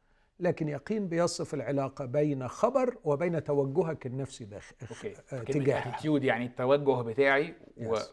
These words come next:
Speaker 2: أوكي. فهو م-، دمج الكلمتين دول في بعض تقريبًا.
Speaker 1: مع بعض.
Speaker 2: أوكي.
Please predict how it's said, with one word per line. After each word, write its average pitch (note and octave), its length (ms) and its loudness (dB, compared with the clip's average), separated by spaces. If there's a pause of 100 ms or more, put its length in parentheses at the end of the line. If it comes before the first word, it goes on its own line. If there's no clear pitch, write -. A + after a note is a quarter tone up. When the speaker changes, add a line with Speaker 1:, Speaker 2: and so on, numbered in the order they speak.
(240)
Speaker 2:
أوكي. - 220 -14
فهو A#2+ 260 2
م-، B2+ 100 -2
دمج C3+ 380 2
الكلمتين B2 520 -6
دول B2 120 -4
في - 140 -10
بعض G2+ 260 -4
تقريبًا. G#2 340 -10
Speaker 1:
مع B2+ 160 -2
بعض. G2 220 -8 (100)
Speaker 2:
أوكي. - 200 -14